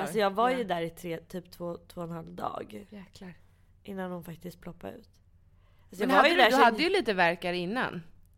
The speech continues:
Speaker 2: Ja.
Speaker 3: Ja, så
Speaker 1: Det
Speaker 2: Ja,
Speaker 1: var
Speaker 2: så
Speaker 1: ju ändå på gång.
Speaker 2: Ja,
Speaker 3: Ja.
Speaker 2: ja, så alltså, själva förlossningsarbetet pågick väl säkert i tre dagar.
Speaker 3: Ja.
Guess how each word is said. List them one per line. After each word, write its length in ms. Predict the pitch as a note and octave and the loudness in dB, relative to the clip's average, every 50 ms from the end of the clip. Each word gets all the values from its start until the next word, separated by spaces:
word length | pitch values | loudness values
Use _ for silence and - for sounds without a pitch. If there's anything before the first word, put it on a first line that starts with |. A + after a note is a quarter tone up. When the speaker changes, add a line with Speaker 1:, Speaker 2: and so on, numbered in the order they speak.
| _ _ - | _ _ -10
Speaker 2:
Ja. 240 | - F3 F#3+ B3+ B3+ - | -6 -4 -4 -4 -4 -6
Speaker 3:
Ja, 200 | F#3 F3+ F3 F#3 | -6 -6 -6 -6
så 120 | F3+ - | -8 -8
Speaker 1:
Det 220 | G3 F#3+ - - - - | -10 -10 -10 -12 -6 -2
Speaker 2:
Ja, 180 | - B3 B3 | 2 4 6
Speaker 1:
var 160 | A3+ A3+ A3 G#3 | 8 8 8 6
Speaker 2:
så 40 | G3 | 4
Speaker 1:
ju 40 | F3+ | 2
ändå 180 | E3+ D#3+ E3 | -2 -4 -8
på 100 | D#3+ - | -10 -10
gång. 220 | F3+ - G3+ E3 A3 | -6 -6 -4 2 6
Speaker 2:
Ja, 140 | A#3+ C4 B3+ | 6 6 8
Speaker 3:
Ja. 40 | A3 | 6
Speaker 2:
ja, 80 | F#3+ G3 | 4 2
så 180 | - A3 G#3+ G#3 | 0 -2 -2 -2
alltså, 260 | G#3 G3+ - G#3 G3+ G3 | -2 -2 -4 -6 -6 -4
själva 260 | - A3 G#3 G3 G3 | -4 -4 -4 -4 -8
förlossningsarbetet 960 | - G#3 G3+ F#3+ - - F#3+ F3+ F3 F3+ F3+ F#3+ C4 C#4+ C#4+ - F#3+ - _ | -6 -8 -8 -8 -8 -12 -12 -8 -8 -8 -6 -6 -6 -8 -8 -10 -20 -18 _
pågick 280 | - G3 F3+ F3 E3 F3 | -8 -8 -6 -6 -8 -10
väl 120 | E3+ F3 | -10 -10
säkert 260 | - - F3 E3 E3 | -12 -14 -14 -14 -14
i 40 | - | -16
tre 240 | E3+ - E3+ E3 D#3+ | -16 -12 -12 -10 -10
dagar. 320 | F3+ F#3 A#3+ - - - - | -6 -6 -8 -8 -8 -10 -10
Speaker 3:
Ja. 260 | G3 G3 F#3+ F#3+ G3 | -8 -8 -8 -8 -10